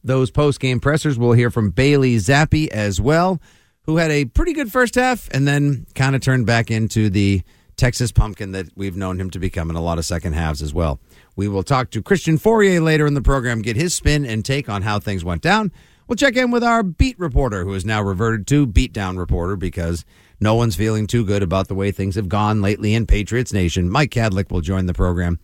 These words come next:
And, of course, you, the Foxborough frustrated, the Patriots people, Andy calls you you people,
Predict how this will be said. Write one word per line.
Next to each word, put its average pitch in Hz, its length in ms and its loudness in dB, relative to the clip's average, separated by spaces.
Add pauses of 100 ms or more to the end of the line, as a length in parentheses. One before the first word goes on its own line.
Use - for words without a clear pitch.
(160)
And, 160 160 4
of 127 80 0
course, 156 300 2
you, 101 280 0 (360)
the 113 80 -8
Foxborough 143 520 0
frustrated, 107 640 0 (300)
the 123 100 -4
Patriots 143 500 -2
people, 101 420 2 (160)
Andy 98 260 0
calls 104 300 2
you 156 100 4
you 151 260 2
people, 82 420 0